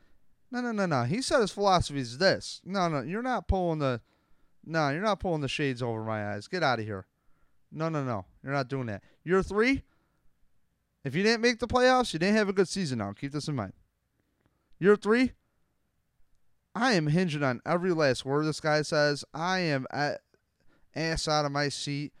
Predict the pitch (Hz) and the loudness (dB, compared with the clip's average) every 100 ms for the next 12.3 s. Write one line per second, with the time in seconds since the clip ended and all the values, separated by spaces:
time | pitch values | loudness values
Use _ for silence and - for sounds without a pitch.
0 | _ _ 151 165 160 165 147 123 151 143 | _ _ -4 -2 0 2 0 -2 -4 -2
1 | 135 135 135 135 - _ _ 131 160 - | -2 -2 -2 -4 -8 _ _ -2 -2 -2
2 | 156 143 120 104 92 - _ _ _ 135 | -4 -2 -2 -4 -6 -12 _ _ _ -2
3 | 180 202 185 160 180 143 135 147 143 131 | 0 -2 -4 -2 -2 0 2 2 0 -2
4 | 113 - 117 - 120 - - 147 143 131 | -4 -4 -10 -6 -6 -4 -4 -4 -6 -8
5 | 117 131 135 101 - - _ _ - 143 | -4 -2 0 -2 -8 -18 _ _ -6 -6
6 | - 139 127 113 104 90 _ _ _ _ | -4 -6 -6 -6 -8 -10 _ _ _ _
7 | _ _ _ _ _ _ _ _ _ _ | _ _ _ _ _ _ _ _ _ _
8 | _ _ _ _ _ _ _ _ - 127 | _ _ _ _ _ _ _ _ -18 -6
9 | 143 - 131 123 117 107 107 107 113 107 | -6 -6 -8 -6 -6 -8 -10 -12 -10 -10
10 | - - 101 95 - - _ _ _ 113 | -10 -12 -12 -12 -16 -20 _ _ _ -10
11 | - 117 - 123 78 110 87 - - _ | -8 -10 -10 -12 -10 -12 -12 -20 -20 _
12 | 180 208 135 | -6 -6 -6